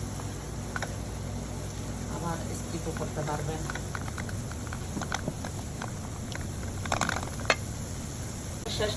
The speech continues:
লাস্টে দিয়ে দিব এই বকদুনিস কুচিটা। এই বকদুনিস কুচিটা এখানে সৌদি আরবে, এখানে আরব দেশে পাওয়া যায়, তবে আমাদের দেশে যারা না পাইলে, আমাদের দেশে তো কী বলে, কী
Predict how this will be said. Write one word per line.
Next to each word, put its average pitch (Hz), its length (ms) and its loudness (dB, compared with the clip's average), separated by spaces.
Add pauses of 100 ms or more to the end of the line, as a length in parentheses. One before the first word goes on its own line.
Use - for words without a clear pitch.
লাস্টে 185 340 4
দিয়ে 185 180 4
দিব 180 140 4 (200)
এই 180 80 6 (140)
বকদুনিস 170 420 4 (200)
কুচিটা। - 360 2 (760)
এই 240 160 10
বকদুনিস 247 400 6
কুচিটা 240 280 4
এখানে 208 160 2 (100)
সৌদি 220 260 8
আরবে, 180 240 6
এখানে 185 180 0 (180)
আরব 175 160 6 (100)
দেশে 180 160 4 (120)
পাওয়া 151 260 8
যায়, 143 160 2 (500)
তবে 214 200 8
আমাদের 247 280 8
দেশে 226 180 6 (100)
যারা 220 200 8 (1120)
না 190 80 8 (100)
পাইলে, 196 300 4
আমাদের 196 220 4
দেশে 185 220 2
তো - 120 4
কী 214 100 2 (100)
বলে, 180 180 6 (100)
কী 175 80 2